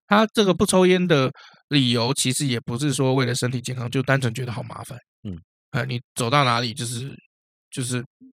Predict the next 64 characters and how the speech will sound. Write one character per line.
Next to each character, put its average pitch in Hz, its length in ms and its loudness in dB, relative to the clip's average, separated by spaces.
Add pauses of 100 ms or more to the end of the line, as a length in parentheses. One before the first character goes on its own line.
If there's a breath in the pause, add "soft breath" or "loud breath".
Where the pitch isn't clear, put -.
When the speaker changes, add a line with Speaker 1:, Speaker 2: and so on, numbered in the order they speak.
(440)
Speaker 1:
就 127 140 0
你 117 120 -2
知 120 60 -4
道， 120 180 2
就 127 80 0
要 131 120 2
脱 135 160 2
口 123 160 -2
罩， 127 240 2
然 120 60 0
后 131 40 2
脱 135 120 2
口 123 40 0
罩 131 140 4
抽 135 240 4
烟 135 160 4
什 127 100 -2
么 113 80 -4
的， 117 100 -2 (440 loud breath)
别 123 140 -2
人 127 100 2
又 127 80 2
会 127 100 2
讲 110 160 -6
话。 117 140 -10 (280)
Speaker 2:
嗯。 98 160 -4 (100)
Speaker 1:
哎， 131 300 -8
对 123 180 -2
啊， 131 120 -10
所 175 140 2
以 160 80 4
其 147 180 0
实 - 80 4
我 151 100 4
觉 127 120 2
得 127 40 4
人 123 220 2
言 131 80 0
可 117 200 -6
畏 117 180 -6
啊。 113 60 -14 (320)
Speaker 2:
人 101 100 -6
言 104 60 -4
可 123 200 -6
畏， 95 100 -4
Speaker 1:
啊， - 40 -2
人 120 100 0
言 127 100 2
可 127 180 -4
畏， 123 180 -6
Speaker 2:
对。 113 80 -12
Speaker 1:
对， 127 180 -2
然 127 100 0
后 147 120 0
恩 170 120 0
将 175 160 2
仇 165 100 2
报 143 140 4
这 143 80 2
种 120 160 -2
人 117 100 -8
真 127 140 -2
的 120 80 -2
是， 127 180 -2